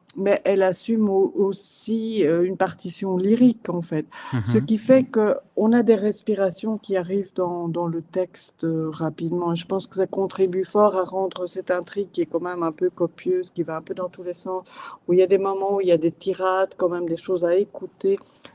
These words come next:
Speaker 1: mais que, que ça passe. Et ce qui est important aussi, c'est la scénographie, en fait.
Speaker 2: Mhm.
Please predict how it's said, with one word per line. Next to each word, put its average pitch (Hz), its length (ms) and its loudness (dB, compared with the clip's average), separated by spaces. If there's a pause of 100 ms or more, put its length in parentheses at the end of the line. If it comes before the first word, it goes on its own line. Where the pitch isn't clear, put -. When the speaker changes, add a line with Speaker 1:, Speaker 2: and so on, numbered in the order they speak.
(160)
Speaker 1:
mais 175 200 4
que, 175 380 6
que 175 180 -2
ça 170 220 -2
passe. 240 400 4 (420)
Et 208 100 8
ce - 100 -10
qui 233 100 2
est 226 120 2
important 220 540 2
aussi, 220 300 4
c'est 285 140 2
la 220 140 2
scénographie, 208 840 -2
en 185 80 -6
fait. 170 200 0
Speaker 2:
Mhm. 117 360 0